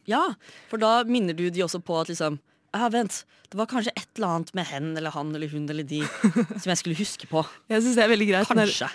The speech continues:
Speaker 2: det hender at jeg, det, altså jeg vet ikke hva konteksten er, men det har, jeg har nevnt deg for eksempel på jobb. Altså, sånn, typ, jeg skal møte en venn etterpå, eh,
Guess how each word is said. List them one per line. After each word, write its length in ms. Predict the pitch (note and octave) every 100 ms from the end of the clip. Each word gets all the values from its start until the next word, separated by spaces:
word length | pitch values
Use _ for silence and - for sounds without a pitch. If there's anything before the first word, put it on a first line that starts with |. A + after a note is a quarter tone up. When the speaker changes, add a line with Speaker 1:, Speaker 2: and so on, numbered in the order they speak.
| -
Speaker 2:
det 100 | A#3
hender 240 | A3+ G3+
at 100 | G3+
jeg, 300 | G3+ G3+ F#3+
det, 100 | G3 -
altså 140 | G3+ G#3+
jeg 120 | G3+
vet 140 | F#3+
ikke 540 | G3 G3+ G3 F#3+ F3+ F#3
hva 120 | F#3+
konteksten 440 | F#3 F3+ E3+ -
er, 60 | F#3+
men 120 | G3
det 100 | F#3+
har, 200 | G3 F#3
jeg 540 | F#3 E3+ _ - - G3+
har 260 | G3+ F#3+
nevnt 280 | G3 F#3+ F#3
deg 200 | D#3+ D#3 E3+
for 80 | F#3+
eksempel 340 | F#3+ F#3 F#3+
på 120 | F#3+
jobb. 160 | A3 A3+
Altså, 160 | G3+ G3+
sånn, 220 | F#3+ F3
typ, 180 | G#3 F#3 - - - - _ _
jeg 140 | - G3
skal 120 | G#3+
møte 160 | G3+ F#3
en 80 | F#3+
venn 160 | E3+
etterpå, 600 | D#3+ D#3+ F3 F3+ F#3+ F#3+ - -
eh, 540 | F#3 F#3 F3+ F3+ F#3